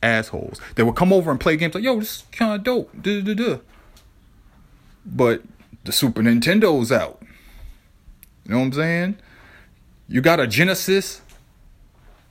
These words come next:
and that? And then when we got a Super Nintendo, it was like, "Wait, so you got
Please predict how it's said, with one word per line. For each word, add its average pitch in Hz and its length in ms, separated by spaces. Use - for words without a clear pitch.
and 185 320
that? 220 400
And 127 140
then 156 160
when 151 100
we 139 100
got 165 220
a 175 60
Super 151 280
Nintendo, 120 440
it 127 40
was 127 120
like, 120 100
"Wait, 113 220
so - 120
you 156 180
got 170 360